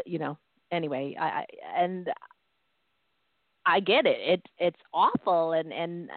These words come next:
not definitely what I would want to suffer and, and go through, but it's this positioning of how much is the universe going to make me suffer? Um, and so, yeah, so I, I've, ha-, I've, um, you know, I, I didn't spit out of my mouth, but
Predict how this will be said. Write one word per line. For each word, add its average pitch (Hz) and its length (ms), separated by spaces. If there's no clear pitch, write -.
not 185 520
definitely 180 320
what 165 240
I 170 140
would 165 160
want 160 320
to 160 260
suffer 156 440
and, 151 360
and 156 180
go 139 160
through, 262 300
but 165 200
it's 147 220
this 165 120
positioning 175 640
of 156 280
how 233 180
much 254 200
is 220 120
the 196 80
universe 160 800
going 165 300
to 151 180
make 151 340
me 135 300
suffer? - 540
Um, 131 600
and 160 180
so, 165 60
yeah, 151 260
so 175 80
I, 143 260
I've, 160 80
ha-, 185 180
I've, 175 180
um, 208 280
you 202 160
know, 143 100
I, 175 140
I - 240
didn't 202 240
spit - 180
out 175 120
of 165 60
my 160 80
mouth, 131 280
but 151 140